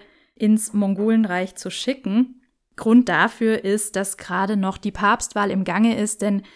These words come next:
Gregor der Neunte ist erst vor kurzem verstorben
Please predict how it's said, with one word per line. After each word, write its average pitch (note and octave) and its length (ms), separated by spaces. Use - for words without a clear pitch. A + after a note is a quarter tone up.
Gregor B3 720
der G#3 320
Neunte G#3 500
ist - 340
erst G3+ 300
vor G#3 160
kurzem B3+ 400
verstorben A3 880